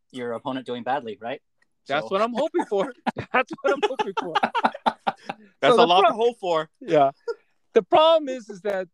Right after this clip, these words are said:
Speaker 2: these type of games, these low scores for other teams are only happening because buys are going along and teams are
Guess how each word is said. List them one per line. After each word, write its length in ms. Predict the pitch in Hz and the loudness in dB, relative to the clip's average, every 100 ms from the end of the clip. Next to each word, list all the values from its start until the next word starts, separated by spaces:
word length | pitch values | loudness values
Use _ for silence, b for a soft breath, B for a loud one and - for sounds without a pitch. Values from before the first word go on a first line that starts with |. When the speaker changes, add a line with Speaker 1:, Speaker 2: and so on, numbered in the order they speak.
| _ - | _ -20
Speaker 2:
these 160 | 262 - _ _ - | -20 -20 _ _ -8
type 160 | - 202 | -6 -4
of 80 | 190 | -2
games, 380 | 185 185 180 - _ _ _ _ 143 | 0 0 -4 -14 _ _ _ _ -8
these 220 | 185 170 | -6 0
low 240 | 165 226 | 2 2
scores 580 | 233 - 220 220 185 151 - _ | 0 0 2 4 2 -6 -18 _
for 140 | 165 | -4
other 200 | 165 208 | -2 -2
teams 240 | - 196 147 | -6 -10 -8
are 100 | 147 | -6
only 200 | 208 254 _ _ - | -6 -6 _ _ -14
happening 280 | 269 233 185 | -10 -10 -12
because 480 | 180 - 165 143 _ _ _ _ _ _ _ _ | -10 -2 -2 -2 _ _ _ _ _ _ _ _
buys 360 | 151 190 202 175 | 4 4 4 -2
are 100 | 151 | -8
going 280 | - 147 135 | -10 -14 -14
along 440 | 127 113 113 117 _ _ | -14 -14 -14 -16 _ _
and 160 | 135 123 _ _ _ _ _ | -12 -12 _ _ _ _ _
teams 220 | 214 196 | -6 2
are 140 | 170 | 2